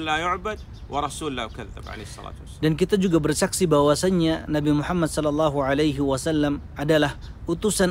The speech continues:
Speaker 2: Allah Subhanahu wa taala yang tidak boleh untuk didustakan, dan beliau juga adalah hamba Allah Subhanahu, Subhanahu wa taala yang tidak boleh untuk disembah.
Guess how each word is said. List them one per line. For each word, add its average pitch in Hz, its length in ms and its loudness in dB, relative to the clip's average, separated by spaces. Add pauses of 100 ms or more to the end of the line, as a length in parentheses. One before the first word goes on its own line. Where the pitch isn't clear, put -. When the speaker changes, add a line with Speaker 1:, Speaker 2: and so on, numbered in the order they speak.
Speaker 2:
Allah 202 400 2 (160)
Subhanahu 156 560 0
wa 143 80 2
taala 165 320 2
yang 147 160 2
tidak 147 320 -2
boleh 190 240 2
untuk 165 240 -2
didustakan, 165 640 0 (400)
dan 185 160 2
beliau 247 240 2
juga 175 320 4
adalah 160 240 2 (320)
hamba 156 320 4
Allah 160 160 2
Subhanahu, 147 560 0 (240)
Subhanahu 147 640 0
wa - 0 - (160)
taala 165 480 2 (320)
yang 156 400 2 (160)
tidak 156 240 2
boleh 160 240 2
untuk 147 240 0
disembah. 131 480 -2